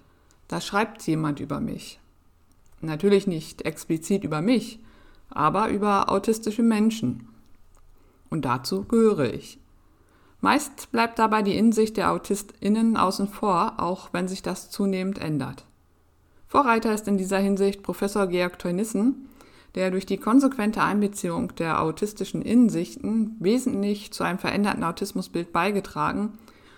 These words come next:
und Vorreiter des Empowerment-Ansatzes ist. Wenn ich also Literatur der Autismusforschung lese, frage ich mich stets, was die Erkenntnisse nun für mich ganz konkret bedeuten.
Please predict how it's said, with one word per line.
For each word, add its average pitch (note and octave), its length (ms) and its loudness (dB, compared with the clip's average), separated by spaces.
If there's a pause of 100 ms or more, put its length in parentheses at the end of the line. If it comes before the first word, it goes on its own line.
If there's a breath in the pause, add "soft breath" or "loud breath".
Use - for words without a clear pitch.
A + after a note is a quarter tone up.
(140 loud breath)
und F3 200 -4
Vorreiter G3+ 480 2
des E3+ 160 -4
Empowerment-Ansatzes F3 1200 -2
ist. C3+ 360 -8 (1040 loud breath)
Wenn G#3 100 0
ich B3 140 4
also A#3+ 140 4
Literatur A#3+ 580 2
der E3+ 200 2
Autismusforschung G3 840 -2
lese, G#3 380 0
frage G#3 420 0
ich G3 140 -2
mich F3+ 180 -4
stets, G#3 480 -2 (420 soft breath)
was G3+ 240 -2
die C#4 140 2
Erkenntnisse A3 600 0
nun G3+ 200 2
für G3 120 -6
mich G3+ 280 -4
ganz A3 340 0
konkret A3 440 -2
bedeuten. F#3 680 -2